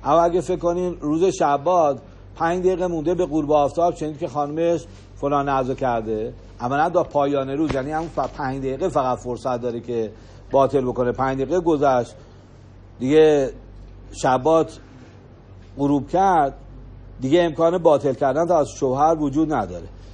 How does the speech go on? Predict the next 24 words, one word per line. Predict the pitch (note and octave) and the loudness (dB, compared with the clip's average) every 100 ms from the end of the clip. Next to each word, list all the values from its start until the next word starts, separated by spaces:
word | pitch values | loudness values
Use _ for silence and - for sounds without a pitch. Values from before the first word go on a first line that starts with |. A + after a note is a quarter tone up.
| - - - - - | -20 -20 -20 -14 0
و | |
همین | C3+ F#3+ | 2 2
خاطر | E3+ E3+ D3+ C#3 | 0 0 2 0
شوهری | B2 C3 C#3+ D#3 | 2 2 2 2
که | F#3 | -2
شنید | - C#3 D#3+ D#3 | -2 -2 0 0
هنوز | C3 C3 D#3 - | 0 -2 -2 0
که | F3 | 0
روزه، | E3+ D#3+ D3 B2+ B2 - - - - - | 2 2 2 0 -4 -12 -18 -18 -18 -6
پنج | C3+ E3 | -2 2
دقیقه، | E3 D#3 C#3+ | 2 2 2
ده | C#3+ D#3 | 2 2
دقیقه، | D#3 D3 | 2 0
یه | C#3+ | 2
رو | D3 | 2
به | D#3 C#3+ | 2 2
پایان | C3+ C3 C3 D3 | 0 0 2 0
روز | E3 D#3 | 0 0
شبان | C#3+ - C3 B2+ B2 | -2 0 0 0 -2
مونده | A#2+ A2 A2 G#2+ - - - | -4 -4 -4 -4 -8 -20 -10
که | - | -8
خانمش | B2+ C3 C#3+ F#3 - | -2 0 2 0 0
نذری | D#3+ C#3 B2 | 0 0 -2
کرده، | A#2+ B2+ A2+ G#2+ G#2 A2+ | -2 0 0 -2 -4 -6